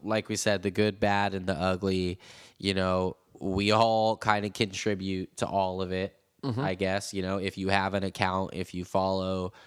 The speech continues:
Speaker 1: social media, I guess I kinda relate it to contests and, or, like, contests or major sponsors or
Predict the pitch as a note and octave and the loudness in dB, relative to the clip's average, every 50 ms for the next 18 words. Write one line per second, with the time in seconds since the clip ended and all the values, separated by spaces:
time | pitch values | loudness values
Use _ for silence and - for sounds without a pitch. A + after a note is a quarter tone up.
0 | - - - _ - - - G#2 G2 F#2 - G2 F#2 F#2 F#2+ F#2+ F#2+ F#2+ F#2+ F#2+ | -20 -20 -20 _ -12 -6 -4 -2 -2 -2 -2 -4 -4 -2 -2 -2 0 0 0 0
1 | F#2+ F#2 F#2 F#2 G2 - - - - - - - - - _ _ - - _ - | 0 0 -2 -2 -4 -8 -14 -20 -20 -20 -20 -20 -20 -20 _ _ -20 0 _ 2
2 | A2+ A#2+ C#3 D3 - F3 E3 - E3 D#3+ D3 D3 C3+ B2+ A#2+ A2+ A2 G#2+ A2 A2+ | 4 4 2 2 2 0 2 4 4 4 4 4 4 4 4 6 6 4 4 4
3 | A#2 - - - - A2 G#2 G2+ G2+ G2 G2 G2 G2 F#2+ - - - - G2 F#2+ | 2 0 0 2 2 4 4 4 4 2 2 2 0 0 -2 0 2 2 2 2
4 | G2+ G#2+ G#2 - B2 A#2 A#2+ C3+ - - - - - - - - - - - G2 | 0 -2 -2 2 2 4 2 2 0 -4 -4 -4 -4 -4 -4 -6 -6 -4 -2 0
5 | G#2 G2+ G2 G2 F#2+ F#2+ F#2 F#2 F2+ F2+ F2+ - - - - G2 G2+ G2 F#2+ F#2+ | 2 2 2 2 0 0 -2 -4 -4 -4 -4 -4 -6 -2 0 0 2 2 0 0
6 | F#2 F2+ F2 F2+ F2 - - - _ _ - - B2+ C3 C3 B2+ - D3 C3+ B2+ | -2 -2 -2 -2 -4 -6 -10 -14 _ _ 4 4 4 4 4 2 0 2 2 2
7 | B2 - - - - - A2 G#2+ G2+ G2+ G2+ G2+ G2+ G2 G2 G2 F#2+ F#2 F#2 - | 0 -2 -4 -6 -4 0 2 2 4 4 2 2 2 0 0 0 -2 -2 -4 -8
8 | - - - - _ _ _ - _ _ - A2 G2+ G#2+ G#2+ G#2+ G2 G#2+ G#2+ - | -16 -20 -20 -20 _ _ _ -20 _ _ -8 0 0 2 2 2 0 -2 -2 -2
9 | - - - A2+ A2+ A2+ A2+ A2 - - A#2 A2+ A2 G#2+ G#2+ G#2 F#2+ G#2 G#2+ G#2+ | -2 2 2 2 4 4 0 -2 -2 -2 0 0 2 0 0 -2 0 0 0 0
10 | G#2+ | -2